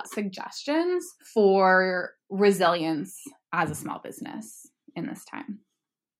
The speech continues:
If you have any questions at any point, go ahead and just add them to the comments, and I'll get to them later or, you know, maybe in the middle. Who knows? It could be really pertinent.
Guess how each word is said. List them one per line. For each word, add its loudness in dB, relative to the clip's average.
If -6
you 4
have 6
any 2
questions 0
at -2
any -2
point, 0
go 4
ahead 2
and -4
just -6
add -2
them -4
to -10
the -6
comments, -2
and -4
I'll -6
get -10
to -20
them -4
later 4
or, 4
you 0
know, 2
maybe -2
in 0
the 2
middle. -4
Who 2
knows? 0
It -4
could -2
be 0
really 0
pertinent. -8